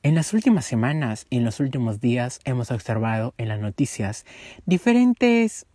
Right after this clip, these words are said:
mm, casos de legisladores en diferentes estados, Gabriel, mucho diferente estas que hablas, pero sí, que están, que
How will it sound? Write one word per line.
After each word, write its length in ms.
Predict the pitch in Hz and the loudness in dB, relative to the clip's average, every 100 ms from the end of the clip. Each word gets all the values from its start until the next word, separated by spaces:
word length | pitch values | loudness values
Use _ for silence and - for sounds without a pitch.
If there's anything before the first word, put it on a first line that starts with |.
| _ | _
mm, 380 | 156 151 151 147 - | -2 0 0 -2 -2
casos 520 | 165 147 127 120 - - - - - | -2 -2 -4 -4 -8 -20 -20 -16 -2
de 120 | 135 | 0
legisladores 880 | 123 - 117 113 139 117 110 - _ | 2 0 0 0 0 0 -2 -6 _
en 280 | 123 120 127 | -2 -2 -2
diferentes 720 | 117 113 - 107 120 156 226 | -4 -4 -2 -2 0 0 -2
estados, 520 | 240 - - 101 110 113 | -2 -2 -2 0 0 0
Gabriel, 220 | 113 110 | 2 2
mucho 220 | 127 175 | 0 2
diferente 400 | 151 - 131 151 | 0 0 -2 -2
estas 180 | 147 147 | -2 -2
que 120 | 165 | 0
hablas, 220 | 151 156 | 0 0
pero 220 | - 110 107 | 0 -2 0
sí, 260 | - 139 - - - - _ | 0 0 -2 -18 -18 -20 _
que 180 | 233 233 | 4 4
están, 440 | 196 - 160 170 - _ | 0 2 0 0 -6 _
que 460 | - 156 147 151 165 | 4 6 8 6 2